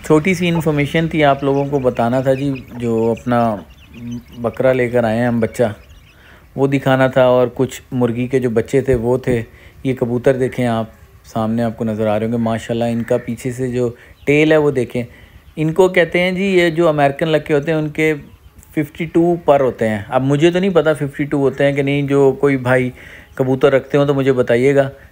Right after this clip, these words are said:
ये किस तरह के हैं, किस quality के हैं, लाजमी मुझे बताइएगा।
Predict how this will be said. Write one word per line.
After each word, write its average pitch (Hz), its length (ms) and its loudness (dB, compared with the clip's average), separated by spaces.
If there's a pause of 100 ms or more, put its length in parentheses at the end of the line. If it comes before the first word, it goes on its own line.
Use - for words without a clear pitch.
(120)
ये 135 60 -2
किस 143 260 -4
तरह 139 200 4
के 135 140 -4
हैं, 135 120 -2
किस 135 220 -8
quality 127 460 0
के 127 100 0
हैं, 117 180 -2 (260)
लाजमी 123 480 2
मुझे 131 240 0
बताइएगा। 113 560 -2